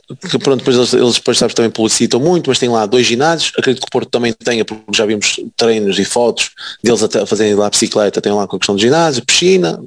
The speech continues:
é uma coisa que no Seixal tem, no Olival nunca vi o pessoal a falar da piscina, pronto, por aí fora.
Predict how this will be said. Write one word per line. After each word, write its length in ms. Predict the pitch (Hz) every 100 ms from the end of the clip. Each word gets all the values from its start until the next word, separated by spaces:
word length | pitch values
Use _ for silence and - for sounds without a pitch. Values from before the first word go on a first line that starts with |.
| 127
é 200 | 104 104
uma 120 | 107
coisa 160 | 107 101
que 80 |
no 120 | 110 104
Seixal 300 | 117 - 113
tem, 240 | 117 104 - - - - _
no 100 | 143
Olival 380 | 143 131 120 107
nunca 260 | 117 135 120
vi 140 | 107
o 40 | 107
pessoal 300 | - 110 101
a 40 |
falar 160 | 95 98
da 100 | 101
piscina, 440 | - 180 180 165
pronto, 200 | - 90
por 100 | -
aí 60 | 113
fora. 180 | -